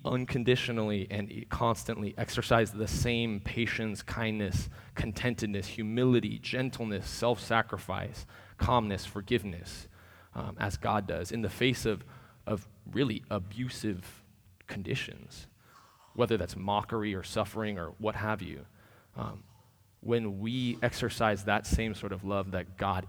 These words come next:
is, that's when we point people to, to the sor-, the very source of, of that love.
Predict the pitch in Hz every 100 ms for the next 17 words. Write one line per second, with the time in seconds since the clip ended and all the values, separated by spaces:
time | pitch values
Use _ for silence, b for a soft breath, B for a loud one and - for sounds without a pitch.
0 | - 95 110 143 - - - - b b
1 | b b 117 127 127 110 101 98 104 107
2 | 101 92 104 - 123 - 104 98 90 85
3 | - - _ _ _ - 104 - - -
4 | 101 95 - 113 113 101 98 113 98 -
5 | 110 104 95 98 - - - - - 90
6 | - - - -